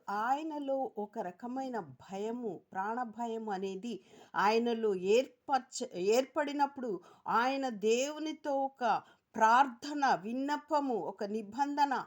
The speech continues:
ఆయన చేసుకుంటున్నాడు. ఈ మరి అదే విధంగా విశ్వాసులలో ఏదైనా ప్రాణభయం, ఆ, ఆ విధంగా వచ్చిన ఎడల దావీదు ఏ విధంగా అయితే కీర్తనకారుడు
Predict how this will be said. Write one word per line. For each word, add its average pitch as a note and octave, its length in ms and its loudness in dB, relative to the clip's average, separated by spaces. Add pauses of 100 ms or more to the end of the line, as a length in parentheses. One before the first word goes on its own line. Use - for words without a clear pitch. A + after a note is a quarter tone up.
(140)
ఆయన F#3+ 220 -2
చేసుకుంటున్నాడు. F3+ 1040 -4 (560)
ఈ G#3+ 140 4
మరి F#3+ 640 4 (220)
అదే A3 300 2
విధంగా D4+ 640 0
విశ్వాసులలో C#4 1300 0 (160)
ఏదైనా C4+ 600 0
ప్రాణభయం, G3 1080 -4 (640)
ఆ, G3 240 2 (120)
ఆ G#3 100 6
విధంగా B3 680 -2
వచ్చిన A3 360 0
ఎడల B3+ 480 2 (100)
దావీదు B3 880 2
ఏ B3 280 -2
విధంగా D4 480 -2
అయితే A#3 400 0
కీర్తనకారుడు A#3+ 1160 -2